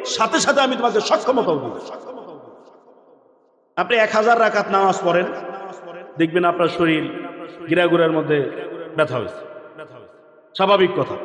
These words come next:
normally আমরা পাঁচ ওয়াক্ত নামাজ পড়ি, আপনি এক হাজার রাকাত নামাজ পড়লে দেখবেন যে আপনার জোরাজারিতে একটু প্রবলেম হচ্ছে। আল্লাহ রাব্বুল আলামিন জিকির অত্যাধিক পরিমাণ করার জন্য বলে জিহ্বাটাকে আল্লাহ এমন ভাবে তৈরি করে দিলেন,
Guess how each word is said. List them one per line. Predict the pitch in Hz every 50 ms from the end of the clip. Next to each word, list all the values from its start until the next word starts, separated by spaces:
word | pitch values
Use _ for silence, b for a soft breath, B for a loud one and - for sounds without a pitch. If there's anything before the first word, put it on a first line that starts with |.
| - - - - - -
normally | 302 302 285 285 262 262
আমরা | 247 233 233
পাঁচ | 226 214 208 196 202
ওয়াক্ত | 202 190 - 220
নামাজ | 196 190 185 180 170 - 180
পড়ি, | 165 143 123 - - - - - - -
আপনি | - 175 214
এক | 208 -
হাজার | 208 202 208 208 208
রাকাত | 202 196 202 202
নামাজ | 202 202 202 190 - -
পড়লে | 190 190 175 165 156 - - - - - - -
দেখবেন | 180 180 180 196 185
যে | 180
আপনার | 185 190 180 -
জোরাজারিতে | - 196 196 190 175 185 170 165 156 165 165 156 147 - - - - - - - -
একটু | 170 165 185 180
প্রবলেম | 156 175 160 165 160 156 139
হচ্ছে। | 139 127 - - - - - - - - 170 160 156 160 151 135 135 127 - - - - - - - - - _ _ - _ _ _ _ _ _ _ _ _ _ _ _ _ _ _ _ _ _ _ _ _
আল্লাহ | - 175 190 202
রাব্বুল | - - 180 208 208
আলামিন | 202 202 196 190 196 190 -
জিকির | - 196 202 208 202
অত্যাধিক | 196 196 202 - 220 214 185 233 277 269 - 254
পরিমাণ | 247 240 220 226 220 220
করার | - 214 214 202 208 202 190
জন্য | - 208 208 202 202
বলে | 190 190 196 196 185
জিহ্বাটাকে | 175 - 214 247 - - 269 285 277 294 277 277
আল্লাহ | 269 247 240 226
এমন | 214 220 233 269 349 370 349
ভাবে | 277 320 330 330
তৈরি | 339 320 302 285 302 285
করে | - 269 247 240
দিলেন, | - - 208 240 247 233 196